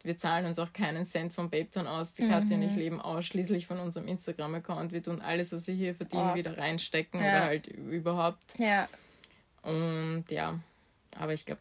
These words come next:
Speaker 1: das ist auch egal. Also ich muss das auch nicht kommunizieren.
Speaker 2: Ja,
Speaker 1: Ich,
Speaker 2: ja, voll.
Speaker 1: für mich ist nur manchmal interessant, ob meine Mitarbeiter das überhaupt wissen,
Speaker 2: Mhm.
Speaker 1: dass alles, was ich hier mache, eigentlich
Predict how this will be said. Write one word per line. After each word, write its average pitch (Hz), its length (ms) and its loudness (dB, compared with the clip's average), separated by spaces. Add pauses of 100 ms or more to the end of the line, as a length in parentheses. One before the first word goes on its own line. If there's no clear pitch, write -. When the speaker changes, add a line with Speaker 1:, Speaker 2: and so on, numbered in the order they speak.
(120)
Speaker 1:
das - 380 -2
ist 165 180 0
auch 165 140 0
egal. - 420 -4
Also 160 180 0
ich 151 60 -4
muss 175 220 4
das 165 160 -4
auch 160 80 0
nicht 165 180 -2
kommunizieren. 170 760 0
Speaker 2:
Ja, 214 120 10
Speaker 1:
Ich, 202 80 12
Speaker 2:
ja, 190 140 8
voll. - 140 -4
Speaker 1:
für 180 60 4
mich 185 160 4
ist 175 140 0
nur 165 100 0
manchmal 165 380 0
interessant, 170 540 -2
ob 170 140 -4
meine 160 180 -2
Mitarbeiter 180 560 -2
das 196 160 -2
überhaupt 202 400 -4
wissen, 220 1040 4
Speaker 2:
Mhm. 220 40 6
Speaker 1:
dass 220 160 6
alles, 170 320 4
was 165 160 0
ich 175 140 -4
hier 185 140 0
mache, 160 320 0
eigentlich 160 420 -4